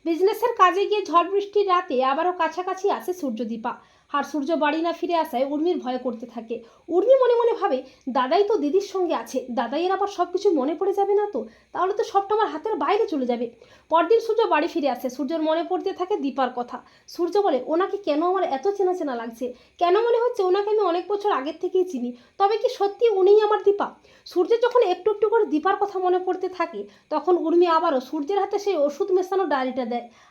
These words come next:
আর সূর্য আবারও ভীষণ অসুস্থ হয়ে পড়ে। দীপ সবটা রূপাকে জানায়। পরদিন রূপা সেনগুপ্ত বাড়িতে এসে সুযোগ বুঝে উর্মির চোখ এড়িয়ে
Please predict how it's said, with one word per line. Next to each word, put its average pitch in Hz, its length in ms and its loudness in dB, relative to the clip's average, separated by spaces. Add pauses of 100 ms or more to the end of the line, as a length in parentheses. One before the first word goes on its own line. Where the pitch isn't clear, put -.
আর 320 100 2
সূর্য 311 480 -4
আবারও 330 340 2
ভীষণ 302 340 0
অসুস্থ 262 380 -6
হয়ে 240 160 0
পড়ে। 247 220 -2 (300)
দীপ 349 300 6
সবটা 427 320 -2
রূপাকে 311 380 -2
জানায়। 233 320 -6 (260)
পরদিন 302 340 4
রূপা 359 260 0
সেনগুপ্ত 330 480 -2
বাড়িতে 392 320 0
এসে 320 320 -4 (200)
সুযোগ 403 400 0
বুঝে 453 180 2
উর্মির 392 340 2
চোখ 339 280 -2
এড়িয়ে 330 300 0